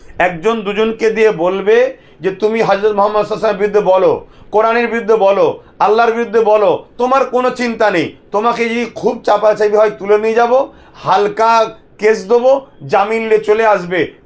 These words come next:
তোমাকে অনেক পুরস্কৃত করা হবে, তোমাকে অনেক সম্মানিত করা হবে।" কিন্তু তুমি এই কথাটা বলো,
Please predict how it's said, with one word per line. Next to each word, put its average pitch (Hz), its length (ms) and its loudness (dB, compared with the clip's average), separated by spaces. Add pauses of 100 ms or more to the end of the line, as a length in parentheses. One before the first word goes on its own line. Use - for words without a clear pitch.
তোমাকে 240 320 0
অনেক 269 300 -2
পুরস্কৃত 269 460 -2
করা 269 280 2
হবে, 190 380 0 (240)
তোমাকে 247 300 0
অনেক 262 180 -2
সম্মানিত 262 540 0
করা 240 220 2
হবে।" 180 440 0 (320)
কিন্তু 247 360 -4
তুমি 269 560 -2 (440)
এই 196 220 2
কথাটা 190 360 2
বলো, 180 420 0